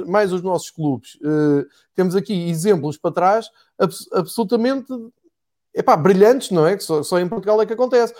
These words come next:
Marcaram um derby, eh, para meio de uma, de uma eliminatória da Liga dos Campeões ao Benfica há uns anos. Eh, o Porto, cham-, o, aliás, o Porto tem-se batido muito por isso,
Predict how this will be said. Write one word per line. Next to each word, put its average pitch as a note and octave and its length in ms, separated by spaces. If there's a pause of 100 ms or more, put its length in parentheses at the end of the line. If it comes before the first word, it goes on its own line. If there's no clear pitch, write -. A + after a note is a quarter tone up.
(160)
Marcaram G3+ 480
um G3+ 100
derby, E3 600 (220)
eh, D3+ 280
para F#3+ 200
meio F#3+ 240
de E3 100
uma, D#3+ 560
de D#3+ 80
uma F3 180
eliminatória F3 800
da D#3 280
Liga D#3+ 240
dos - 80
Campeões D#3 360
ao D#3 100
Benfica D3+ 500
há C#3+ 100
uns D3 200
anos. C4 480 (360)
Eh, E3+ 440
o G3 160
Porto, F#3 720
cham-, G3 300
o, F#3 240
aliás, G3 260
o F#3+ 80
Porto A3 200
tem-se A3+ 200
batido G3 320
muito G#3 180
por F#3+ 140
isso, F3+ 200